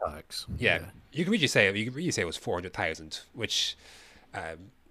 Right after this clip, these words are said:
Speaker 2: and
Speaker 1: It's
Speaker 2: look,
Speaker 1: feckle.
Speaker 2: you, you could have just, like, it, look, it, it is over. Look, I know it's in the grand, like, it's grand scheme of a hundred forty million, hundred forty million, hundred forty-five million.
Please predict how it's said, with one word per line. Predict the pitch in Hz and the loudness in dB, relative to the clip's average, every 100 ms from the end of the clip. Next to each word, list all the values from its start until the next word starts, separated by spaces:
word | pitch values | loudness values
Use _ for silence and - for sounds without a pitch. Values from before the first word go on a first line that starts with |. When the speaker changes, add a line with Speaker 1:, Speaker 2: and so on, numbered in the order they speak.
| - - - _ | -20 -20 -20 _
Speaker 2:
and | - | 4
Speaker 1:
It's | 185 | 8
Speaker 2:
look, | - | 6
Speaker 1:
feckle. | 113 - 85 - | 4 -2 -8 -2
Speaker 2:
you, | 180 185 | 0 4
you | 196 | 4
could | - 269 | 4 4
have | 226 | 4
just, | 139 - 156 | 4 2 0
like, | 139 - - - - - | -4 -4 -14 -20 -14 -4
it, | 220 | 2
look, | 220 - | 4 6
it, | |
it | 269 269 262 | 8 8 10
is | 202 117 | 10 10
over. | 95 107 185 | 6 4 2
Look, | 185 180 | 0 -2
I | 151 160 | -4 2
know | 214 | 6
it's | 180 - - | 6 6 2
in | 139 180 | 6 6
the | |
grand, | 165 214 180 | 8 4 4
like, | 143 | 0
it's | 123 - | 0 0
grand | 208 | 0
scheme | 185 151 | 4 4
of | |
a | 120 | 4
hundred | 143 131 113 | 2 2 2
forty | 120 113 104 101 - | 4 4 4 0 -2
million, | 117 123 196 208 - _ - _ - | 0 2 0 0 -10 _ -20 _ -6
hundred | 143 143 | -4 0
forty | 151 147 | 2 2
million, | 151 156 | 2 0
hundred | 139 139 | 0 -2
forty-five | 151 139 147 | -2 0 0
million. | 143 151 156 | 2 2 0